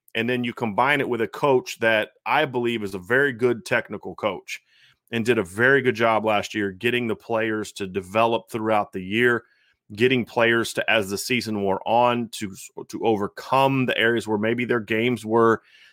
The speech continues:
not up to par when the season started. And that's a great combination when you have that kind of natural ability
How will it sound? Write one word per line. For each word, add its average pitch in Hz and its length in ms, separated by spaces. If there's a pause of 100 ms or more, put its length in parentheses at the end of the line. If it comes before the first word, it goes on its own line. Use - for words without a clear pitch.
(140)
not 120 280
up 131 180
to 113 120
par 120 460
when 120 200
the 113 60
season 104 340
started. 107 540
And 104 120
that's 170 160
a 165 60
great 110 360
combination 107 680
when 101 100
you 98 80
have 107 140
that 101 120
kind 107 160
of 95 60
natural 104 500
ability 101 540